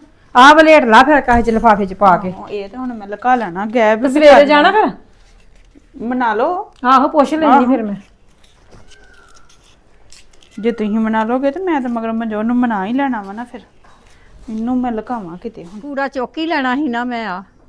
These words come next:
Speaker 3: ਤੇ ਕੁ-, ਮੈਨੂੰ ਹਟਾ ਗਿਆ ਈ ਓ, ਤੇ ਆਪ ਪਤਾ ਨਹੀਂ ਕਿੱਧਰ ਚਲ ਗਿਆ। ਹੁਣ ਤਾਂ ਮੈਂ ਡਈ, ਹੁਣ ਤਾਂ ਮੈਂ ਸੁੱਟ ਹੀ ਲੈਣਾ ਹੈਗਾ। ਤੇ ਕੀ ਮੈਂ ਕਰਾਂ ਇਹ ਮੁੰਡੇ ਦਾ?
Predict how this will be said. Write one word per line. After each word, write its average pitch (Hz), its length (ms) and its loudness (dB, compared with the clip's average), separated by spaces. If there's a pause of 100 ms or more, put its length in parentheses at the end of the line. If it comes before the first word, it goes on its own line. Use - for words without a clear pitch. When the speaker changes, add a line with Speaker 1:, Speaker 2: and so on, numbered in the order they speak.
(380)
Speaker 3:
ਤੇ 254 80 -2
ਕੁ-, 277 180 -6
ਮੈਨੂੰ 254 500 -2 (300)
ਹਟਾ 247 320 4
ਗਿਆ 180 240 -2
ਈ 226 180 -2
ਓ, 202 60 -4 (200)
ਤੇ - 160 0
ਆਪ 233 300 6
ਪਤਾ 226 220 0
ਨਹੀਂ 240 140 -6
ਕਿੱਧਰ 220 300 -4
ਚਲ 226 220 -4
ਗਿਆ। 240 200 0
ਹੁਣ 285 200 -2
ਤਾਂ 233 120 -6
ਮੈਂ 240 120 0
ਡਈ, 233 280 -2
ਹੁਣ 349 180 -4
ਤਾਂ 370 100 -8
ਮੈਂ 233 100 -8
ਸੁੱਟ 226 320 -10
ਹੀ 262 100 -6
ਲੈਣਾ 202 320 -4
ਹੈਗਾ। 180 280 -12 (1400)
ਤੇ 226 100 -4
ਕੀ 247 360 -6
ਮੈਂ 240 160 -4
ਕਰਾਂ 202 300 -4
ਇਹ 190 180 -4
ਮੁੰਡੇ 160 420 -6
ਦਾ? - 140 -16